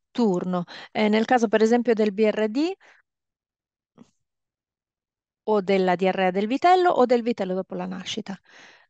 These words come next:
Quindi qui vedete che ci sono quattro o cinque, eh, segni,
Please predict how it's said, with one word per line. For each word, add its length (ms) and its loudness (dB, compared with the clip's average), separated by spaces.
Quindi 300 2
qui 180 2
vedete 380 2
che 140 -2
ci 140 -4
sono 240 -4
quattro 400 -2
o 20 0
cinque, 800 -2
eh, 180 0
segni, 340 -4